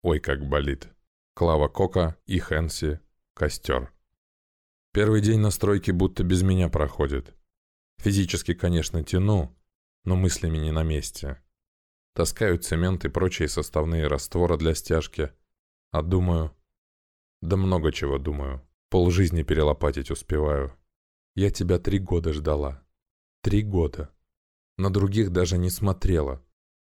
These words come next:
На повторе Марусин надорванный крик воскрешаю. Оглушает словно через рупор прямо в ухо. Если правда,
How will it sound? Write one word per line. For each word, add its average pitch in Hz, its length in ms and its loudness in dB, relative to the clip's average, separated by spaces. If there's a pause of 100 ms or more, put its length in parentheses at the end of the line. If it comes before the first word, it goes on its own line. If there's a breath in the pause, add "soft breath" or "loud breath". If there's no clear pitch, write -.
(100)
На 90 120 0
повторе 87 420 2
Марусин 85 480 0
надорванный 82 500 2
крик 87 320 -4
воскрешаю. 71 840 -4 (240)
Оглушает 90 560 0
словно 90 360 2
через 90 320 2
рупор 90 340 2
прямо 87 340 2
в 85 160 0
ухо. 73 320 -2 (680)
Если 76 340 -2
правда, 82 560 -2